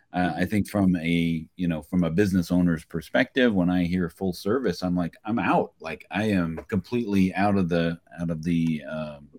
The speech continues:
Speaker 1: decision process or, you know, anything like that. Maybe I'll, I'll make a few, uh, uh, initial choices and then I'm done," right? Like, what, what does, what does P E O mean in, in terms, in relationship to full service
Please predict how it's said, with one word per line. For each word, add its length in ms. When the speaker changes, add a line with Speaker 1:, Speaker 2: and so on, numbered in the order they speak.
Speaker 1:
decision 440
process 720
or, 360
you 140
know, 80
anything 300
like 160
that. 160
Maybe 300
I'll, 260
I'll 120
make 200
a 60
few, 480
uh, 320
uh, 200
initial 460
choices 680
and 140
then 120
I'm 200
done," 300
right? 280
Like, 220
what, 280
what 260
does, 440
what 160
does 220
P 380
E 40
O 180
mean 440
in, 340
in 220
terms, 520
in 120
relationship 680
to 140
full 400
service 720